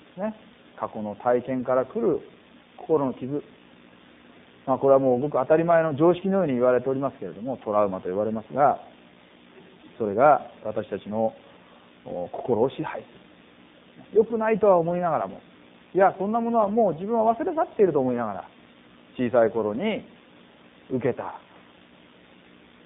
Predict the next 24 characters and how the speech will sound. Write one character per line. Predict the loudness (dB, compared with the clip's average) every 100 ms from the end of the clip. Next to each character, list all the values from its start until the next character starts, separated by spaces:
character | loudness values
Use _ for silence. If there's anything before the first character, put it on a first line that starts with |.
| -20 -8
暴 | 4 4
力 | 4 0
で | -4
あ | -6
る | -8
と | -14
か、 | -18 -20 -20 -20 -20 -20 -6
あ | 2
る | 4
い |
は | 8 8 6 -4 -20 -20 -20 -20 _ -20 -12
傷 | -8 -6
つ |
け | 4
ら | 8
れ | 8
た | 6
こ | -2
と | 0
で | 2
あ | 2
る |
と | -2
か、 | -12